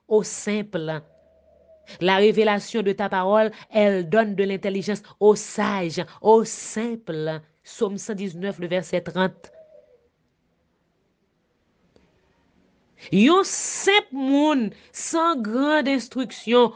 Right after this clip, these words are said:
ouvrit la parole de Dieu à la lumière du Saint-Esprit. Parole la vin claire, kou de l'eau kokoye. Ka, parole la vin claire pour lui. Tandis que yon grand docteur en théologie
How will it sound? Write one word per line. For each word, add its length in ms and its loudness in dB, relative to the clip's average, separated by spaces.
ouvrit 540 2
la 160 2
parole 360 0
de 100 2
Dieu 520 2
à 140 -2
la 100 -2
lumière 720 2
du 140 -10
Saint-Esprit. 760 -4
Parole 360 4
la 160 4
vin 220 -4
claire, 600 2
kou 140 -6
de 180 -8
l'eau 240 6
kokoye. 800 -2
Ka, 160 -4
parole 300 -2
la 100 0
vin 180 -6
claire 460 2
pour 160 -4
lui. 340 0
Tandis 320 0
que 300 4
yon 320 2
grand 360 0
docteur 600 0
en 100 -4
théologie 960 0